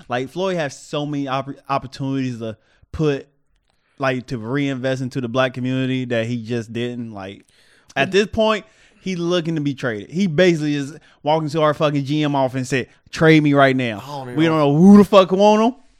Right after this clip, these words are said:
Speaker 2: Yeah.
Speaker 1: but he's on the trading block.
Speaker 2: Yeah, we can just cut him.
Speaker 1: Like, he about to get waived.
Speaker 2: Yeah. And it's crazy 'cause, like, I was reading a
Speaker 1: And,
Speaker 2: lot of
Speaker 1: and, and just, just follow, just
Speaker 2: No, you
Speaker 1: end
Speaker 2: okay?
Speaker 1: up
Speaker 2: Go ahead.
Speaker 1: and black people still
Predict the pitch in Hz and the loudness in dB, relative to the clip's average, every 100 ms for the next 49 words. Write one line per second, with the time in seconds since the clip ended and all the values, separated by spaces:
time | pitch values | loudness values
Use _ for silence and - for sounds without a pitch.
0 | - 127 123 117 143 170 196 196 202 - | -18 -14 -10 0 4 6 4 4 0 2
1 | 208 180 151 135 101 113 135 156 127 123 | 4 4 6 2 2 -4 -12 -12 -14 -12
2 | 147 127 135 113 107 _ _ 135 123 123 | -10 -8 -10 -12 -18 _ _ -2 0 2
3 | 135 151 143 143 139 147 151 123 107 - | 0 4 4 4 2 4 4 2 -4 -12
4 | _ _ _ 113 120 117 113 _ _ - | _ _ _ -16 -14 -14 -18 _ _ -20
5 | _ 160 160 151 170 175 151 135 147 143 | _ -10 -10 -8 -6 -6 -6 -8 -8 -8
6 | 123 - _ _ _ _ - 151 151 160 | -12 -20 _ _ _ _ -12 -10 -4 -4
7 | 139 151 147 147 135 143 143 143 - 139 | -4 -6 -4 -2 -2 -2 -4 -4 -6 -10
8 | 131 127 _ _ _ _ _ _ 127 123 | -10 -12 _ _ _ _ _ _ -14 -12
9 | 113 113 - 120 113 107 107 135 120 117 | -12 -14 -6 -4 -4 -8 -14 -14 -12 -6
10 | 175 240 240 220 220 247 - _ _ _ | 0 2 2 2 2 0 -4 _ _ _
11 | _ 131 123 143 156 143 120 - 147 151 | _ -8 -4 -2 -4 -6 -12 -10 -4 -2
12 | 143 131 | -2 -6